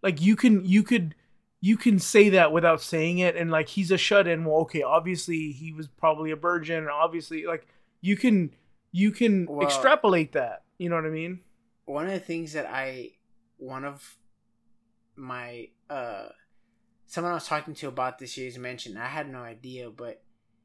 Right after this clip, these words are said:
Speaker 2: one of the things that he used to do, which I think is super messed up, is that he used to, like, I don't know how, or I don't know, I mean, obviously they don't really give you much detail, but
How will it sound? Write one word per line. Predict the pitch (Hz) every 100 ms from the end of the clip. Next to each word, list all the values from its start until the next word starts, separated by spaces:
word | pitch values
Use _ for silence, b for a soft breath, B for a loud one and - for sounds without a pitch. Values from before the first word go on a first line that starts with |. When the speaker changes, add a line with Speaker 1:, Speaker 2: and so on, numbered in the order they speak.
| _ _ _
Speaker 2:
one | 143 135
of | 175
the | 175
things | 185 170
that | 151
he | 151
used | 151 -
to | 139
do, | 135 147 156 131 120
which | 123 - -
I | 127
think | 147 143 127
is | 113
super | - 170 160 127
messed | 117 113 -
up, | 117 - _ _ _ _ _ _
is | 143 135
that | 131
he | -
used | 151 156 156 -
to, | 165 151 139
like, | 120 120 _ - _ _ _
I | 120
don't | 147
know | 143
how, | - - 123 135
or | 131 -
I | 147
don't | 160
know, | 160 -
I | 143
mean, | 156 131 120 _ _ -
obviously | 127 127 127 127
they |
don't | 135
really | 139 135
give | 135 120
you | 123
much | 127 127 -
detail, | 135 - 120 110
but | 131 120